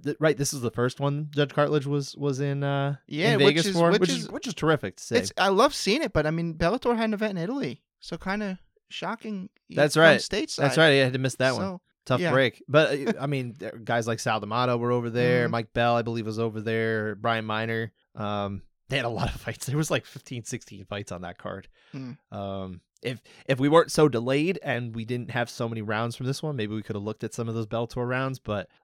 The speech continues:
Speaker 1: I think ultimately they had nine, nine rounds.
Speaker 2: I didn't see a lick of it.
Speaker 1: So we weren't gonna do seventeen round couch side judges four days late
Speaker 2: Just
Speaker 1: delayed.
Speaker 2: wouldn't have
Speaker 1: So
Speaker 2: worked.
Speaker 1: no, no. So shout out to the, to the gentlemen and, uh, that were working in,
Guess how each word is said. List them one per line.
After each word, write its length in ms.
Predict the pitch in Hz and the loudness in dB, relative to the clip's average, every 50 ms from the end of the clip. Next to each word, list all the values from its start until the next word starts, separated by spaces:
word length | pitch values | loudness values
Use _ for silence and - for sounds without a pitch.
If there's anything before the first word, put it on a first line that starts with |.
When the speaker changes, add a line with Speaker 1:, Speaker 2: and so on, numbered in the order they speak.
| _ - | _ -8
Speaker 1:
I 80 | - | -6
think 160 | 110 139 135 - | -4 -4 -2 0
ultimately 360 | 143 135 - 131 127 120 113 | -2 -2 -2 -2 -2 0 0
they 100 | 117 127 | 0 0
had 180 | 117 131 101 101 | -2 -2 -4 -6
nine, 600 | 104 110 110 110 113 120 131 139 143 151 151 139 _ _ _ _ - | -4 -4 -2 -2 -2 -2 -2 -4 -4 -6 -6 -10 _ _ _ _ -10
nine 280 | - 117 110 123 135 127 | -8 -6 -4 -2 -2 -2
rounds. 540 | 135 139 139 139 143 135 139 - - - _ - | -2 -2 -2 -2 -4 -6 -10 -12 -14 -16 _ -12
Speaker 2:
I 60 | 156 | -10
didn't 140 | 165 160 147 | -8 -8 -8
see 140 | - - 135 | -8 -10 -10
a 60 | 123 | -10
lick 220 | - 123 123 - | -10 -12 -14 -14
of 120 | 117 113 120 | -14 -14 -14
it. 120 | 117 - - | -14 -14 -12
Speaker 1:
So 540 | - - - 131 123 127 123 120 117 113 113 | -6 -2 2 4 6 6 6 6 4 2 0
we 140 | 104 131 | 0 0
weren't 200 | 135 139 143 - | 0 0 -2 -2
gonna 160 | 131 127 120 110 | -4 -4 -4 -4
do 180 | 117 117 110 | -4 -6 -6
seventeen 500 | - - 131 117 113 107 104 120 110 104 | -6 -4 -4 -4 -4 -4 -6 -6 -6 -6
round 400 | 107 107 107 104 101 101 95 90 _ _ _ _ _ _ - - - - - - | -4 -4 -4 -4 -4 -6 -8 -10 _ _ _ _ _ _ -16 -16 -14 -14 -12 -8
couch 240 | - 113 104 - - | -4 -4 -4 -4 -4
side 280 | 113 104 95 87 92 90 _ _ _ _ | -4 -4 -4 -4 -6 -12 _ _ _ _
judges 520 | - 113 107 101 92 95 92 87 - - - _ _ _ - - | -6 -4 -4 -4 -4 -6 -10 -10 -12 -16 -18 _ _ _ -18 -10
four 240 | - 131 131 123 113 | -6 -2 -2 0 0
days 260 | 113 113 110 101 92 | 0 -2 -4 -6 -6
late 300 | 104 95 101 95 - 110 | -8 -8 -8 -8 -8 -8
Speaker 2:
Just 120 | 110 113 101 | -8 -6 -4
Speaker 1:
delayed. 240 | - 98 92 90 90 | -4 -4 -6 -4 -6
Speaker 2:
wouldn't 180 | 139 127 123 | -6 -6 -6
have 60 | 120 | -6
Speaker 1:
So 140 | 117 101 95 95 | -6 -4 -4 -6
Speaker 2:
worked. 280 | 110 - _ - - - | -6 -10 _ -20 -12 -6
Speaker 1:
no, 420 | 151 147 160 156 151 143 139 123 - - - | 0 4 6 6 8 8 6 4 0 -4 -6
no. 340 | 135 143 143 139 131 127 113 - _ _ _ _ _ _ | -2 2 2 2 2 2 -2 -6 _ _ _ _ _ _
So 400 | - - 131 131 123 123 120 - - | -8 -2 0 2 2 2 2 0 0
shout 260 | - - 185 160 151 | 4 6 6 6 6
out 140 | 139 127 - | 4 2 0
to 80 | - 120 | -2 -6
the, 100 | 110 - | -6 -6
to 200 | - - 139 123 | -8 -4 -4 -4
the 140 | 107 107 107 | -4 -4 -4
gentlemen 520 | 113 120 123 110 107 110 110 110 107 107 107 | -2 -2 -2 -2 -2 -4 -4 -6 -6 -6 -6
and, 240 | 104 104 104 - | -8 -8 -10 -10
uh, 300 | - 107 104 101 101 98 | -10 -8 -8 -8 -8 -8
that 120 | 90 104 98 | -8 -8 -6
were 80 | 80 107 | -6 -6
working 460 | 107 113 110 104 - - 107 104 101 | -4 -4 -4 -4 -6 -10 -10 -10 -10
in, 400 | - - 101 104 98 98 98 98 | -10 -10 -10 -10 -10 -10 -12 -14